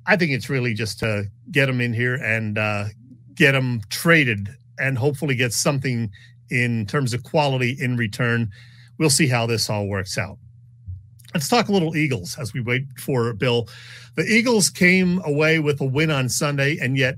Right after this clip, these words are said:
it felt kinda like a loss because they looked pretty horrible for two and a half quarters. They did ultimately get the win, uh, thanks to Sam Darnold and some turnovers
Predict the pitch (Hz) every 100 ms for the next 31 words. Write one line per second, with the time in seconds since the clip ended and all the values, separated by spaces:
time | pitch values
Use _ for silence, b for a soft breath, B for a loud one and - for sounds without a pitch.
0 | - - 147 - 185 185 - - 165 165
1 | 135 127 113 110 117 110 98 - - -
2 | 127 113 104 170 175 135 - 151 113 135
3 | 131 127 120 107 95 143 127 110 104 -
4 | 120 113 117 104 123 104 160 156 139 B
5 | B B - 170 156 156 156 139 113 147
6 | 135 127 113 160 185 180 156 B B B
7 | B B B - 123 127 123 110 160 160
8 | - - - 147 131 - 151 131 123 123
9 | 120 127 139 - 135 117 113 110 - 120
10 | 98 139 135 117 117 143 139 -